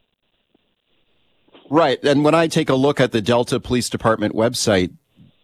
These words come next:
that's their motto. It, <laughs> it's right there on the website. "No call is too small."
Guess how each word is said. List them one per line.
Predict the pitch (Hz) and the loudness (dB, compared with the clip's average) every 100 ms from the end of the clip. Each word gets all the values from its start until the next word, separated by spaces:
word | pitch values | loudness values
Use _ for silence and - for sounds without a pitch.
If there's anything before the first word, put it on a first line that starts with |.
| _ | _
that's | - 151 135 | 0 0 0
their | - 139 | 0 0
motto. | 110 104 110 143 - 123 92 85 | 0 0 0 0 -2 0 0 0
It, | 92 - | -2 -2
<laughs> | |
it's | 110 - 131 - - | -4 -2 -2 -4 -2
right | 135 135 | 0 2
there | 135 | 2
on | 127 | 2
the | 113 | 2
website. | 110 131 120 113 90 | 0 0 0 0 0
"No | 95 113 131 | 0 0 0
call | - 131 127 127 131 147 _ _ - | -2 0 2 0 -2 -6 _ _ -8
is | 110 - | -8 -6
too | - 127 | -4 -4
small." | - 123 123 123 92 76 | -2 0 2 2 0 -6